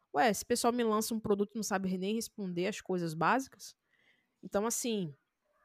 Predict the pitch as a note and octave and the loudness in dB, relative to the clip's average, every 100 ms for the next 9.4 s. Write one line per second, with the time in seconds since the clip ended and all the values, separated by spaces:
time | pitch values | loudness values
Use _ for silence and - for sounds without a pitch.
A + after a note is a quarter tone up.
0 | _ _ F#3+ F#3+ F#3 F3+ F#3+ G3 G#3 B3 | _ _ -2 0 2 0 -2 -2 -2 -4
1 | A3+ C4 - G3 F#3 - F3+ E3+ - F#3 | -2 -4 -2 -4 -4 -6 -6 -6 -4 -6
2 | - G3 G3 F#3+ G3+ A#3 B3 B3+ A#3 A3 | 0 2 4 6 6 4 2 -2 0 2
3 | A#3+ - G3+ G#3 G3+ - - _ _ _ | 2 0 0 0 0 -6 -10 _ _ _
4 | _ _ _ _ _ _ - F3 F3 F#3 | _ _ _ _ _ _ -6 -2 0 0
5 | G3+ - A3 G#3+ G#3+ G3 G#3 A3 B3 C4 | -2 -2 -2 -2 -4 -6 -2 0 2 2
6 | A3+ A3+ A3+ A#3+ C#4 - G#3+ A#3 C4+ C4+ | 0 2 0 2 0 -2 -2 0 2 2
7 | C#4+ C#4+ C4+ A3+ A3 A3+ G#3 G#3+ G#3 G#3 | 0 0 0 -2 -2 -2 -2 -4 -4 -2
8 | G#3 G3+ F3 - - - - - - A#3 | 0 2 0 -2 -10 -12 -10 -10 -4 -2
9 | A#3 C4 C4+ | 0 -2 0